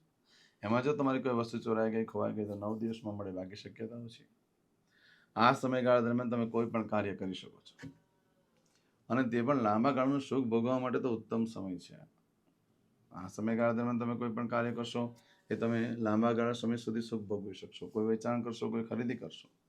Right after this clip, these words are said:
શ્રેષ્ઠ રહેશે. આ સમયગાળા દરમિયાન લગ્ન કરવા માટે બહુ શ્રેષ્ઠ દિવસ છે. આ દિવસે તમને કોઈ જીવન સાથીની પ્રાપ્તિ થઈ ગઈ,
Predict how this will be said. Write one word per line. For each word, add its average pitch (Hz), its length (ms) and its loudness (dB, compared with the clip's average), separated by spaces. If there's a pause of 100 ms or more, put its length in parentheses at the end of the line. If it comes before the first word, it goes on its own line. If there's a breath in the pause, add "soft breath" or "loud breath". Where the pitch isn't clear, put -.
(400)
શ્રેષ્ઠ 117 360 0
રહેશે. 101 320 -8 (420 loud breath)
આ 113 100 2
સમયગાળા 120 420 4
દરમિયાન 120 280 2
લગ્ન 113 240 0
કરવા 120 200 0
માટે 120 200 -2
બહુ 120 280 -2
શ્રેષ્ઠ 113 340 -6
દિવસ 101 380 -8
છે. - 80 -16 (380 soft breath)
આ 110 140 8
દિવસે 120 240 -2
તમને 123 220 -2
કોઈ 120 120 0
જીવન 120 240 2
સાથીની 120 360 0
પ્રાપ્તિ 117 360 -2
થઈ 107 200 -4
ગઈ, 107 220 -4